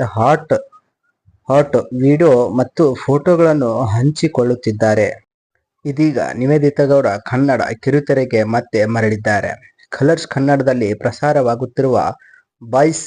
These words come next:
ವಾಯ್ಸ್ ಗರ್ಲ್ಸ್ ರಿಯಾಲಿಟಿ ಶೋನಲ್ಲಿ ನಿವೇದಿತಾ ಗೌಡ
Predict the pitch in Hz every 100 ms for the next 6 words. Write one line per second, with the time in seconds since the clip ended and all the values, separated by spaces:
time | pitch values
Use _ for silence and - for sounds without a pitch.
0 | - 120 113 131 - 113 113 131 135 113
1 | - - 117 135 156 143 143 127 - 131
2 | 135 120 117 98 113 131 151 143 139 123
3 | 123 117